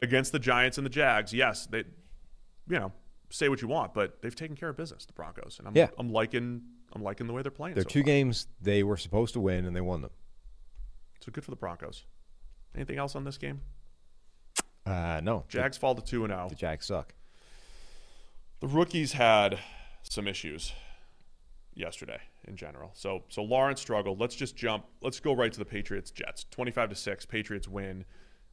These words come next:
Speaker 1: Uh, Zach Wilson with four interceptions. Tried to salvage his day. A couple big time throws in <laughs> garbage time, more in the, in the fourth quarter. Uh, really tricky one for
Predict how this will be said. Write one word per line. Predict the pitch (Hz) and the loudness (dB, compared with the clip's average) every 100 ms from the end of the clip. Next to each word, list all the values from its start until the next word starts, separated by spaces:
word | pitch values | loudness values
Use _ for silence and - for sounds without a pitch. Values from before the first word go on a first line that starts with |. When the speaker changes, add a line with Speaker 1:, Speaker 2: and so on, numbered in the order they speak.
| - | -10
Speaker 1:
Uh, | 90 82 | -8 -2
Zach | 113 127 123 | 4 4 6
Wilson | 117 113 104 | 4 4 0
with | 95 | -2
four | - - 139 131 107 92 92 - - - _ - - | -4 -2 2 4 4 2 -2 -8 -20 -20 _ -20 -4
interceptions. | 113 98 - 92 - 87 90 92 - - - - - | -2 0 -2 -2 -4 -8 -8 -12 -14 -20 -20 -20 -20
Tried | - 139 127 | 2 6 6
to | 107 101 90 - | 6 4 0 -6
salvage | - 123 110 107 | 2 6 6 4
his | 101 | 2
day. | 98 | 0
A | 120 | -2
couple | 143 120 | -2 0
big | 123 113 | 0 0
time | 110 101 | -2 -2
throws | 107 107 | -2 -2
in | 92 | -2
<laughs> | 87 - | 0 4
garbage | 113 110 - | 4 4 2
time, | 98 92 101 104 | 0 0 -2 -4
more | 101 101 98 | -2 -2 -2
in | 98 | -4
the, | 92 90 - - - - - | -8 -8 -16 -18 -16 -12 -4
in | 120 | -2
the | |
fourth | 104 117 104 | 0 0 0
quarter. | - 107 98 90 - - - - - - - | 0 0 0 -2 -8 -16 -18 -18 -20 -18 -2
Uh, | 104 98 95 - | 2 2 0 -6
really | 139 170 170 139 - - - - - - - - | 2 4 6 2 -2 -16 -20 -20 -20 -20 -20 -16
tricky | - 226 - | -2 0 2
one | 117 110 104 95 | 2 2 0 -4
for | - 101 95 | -2 -2 -2